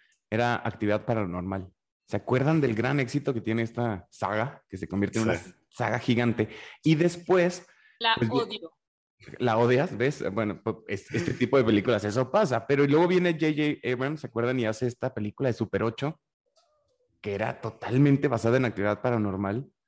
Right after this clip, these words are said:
Speaker 1: O sea, como que todo grabado de, de, con su camarita, pero con una producción de quinientas veces más que Actividad Paranormal y dijo, "Ya la hice".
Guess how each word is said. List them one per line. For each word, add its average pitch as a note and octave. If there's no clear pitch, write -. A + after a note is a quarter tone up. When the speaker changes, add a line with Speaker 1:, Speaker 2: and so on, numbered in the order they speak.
Speaker 1:
O -
sea, G#2+
como G#2
que G2+
todo B2
grabado G#2+
de, F2
de, E2+
con F#2+
su -
camarita, A2
pero G2+
con G2+
una A2
producción G#2
de F#2+
quinientas A2+
veces G#2+
más A2
que F2
Actividad A#2
Paranormal A2
y A2
dijo, G2+
"Ya A2
la B2+
hice". D#3